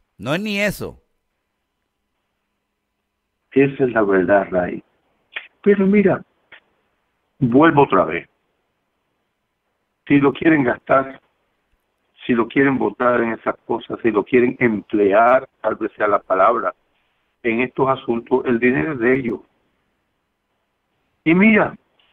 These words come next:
Speaker 2: sabe Dios, sabe Dios, porque no conozco si se están acogiendo a alguna ley, sabe Dios si lo ponen como un,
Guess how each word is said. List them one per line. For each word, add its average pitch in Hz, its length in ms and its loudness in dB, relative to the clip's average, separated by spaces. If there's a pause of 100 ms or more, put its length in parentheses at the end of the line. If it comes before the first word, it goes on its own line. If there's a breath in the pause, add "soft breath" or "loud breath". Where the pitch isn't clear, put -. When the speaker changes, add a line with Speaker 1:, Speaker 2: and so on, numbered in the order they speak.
(200)
Speaker 2:
sabe 220 320 2
Dios, 127 400 -6 (160)
sabe 180 280 0
Dios, 110 300 -8 (960)
porque 117 380 -8
no 131 300 -6
conozco 160 680 -6 (640)
si 127 120 -6
se 120 100 -6
están 127 380 -4
acogiendo 123 640 -4
a 110 60 -2
alguna 107 440 -2
ley, 104 520 -4 (960)
sabe 135 360 -2
Dios 135 280 -4
si 165 60 -10
lo 131 180 -4
ponen 113 360 -2
como 117 500 -2 (100)
un, 123 840 -2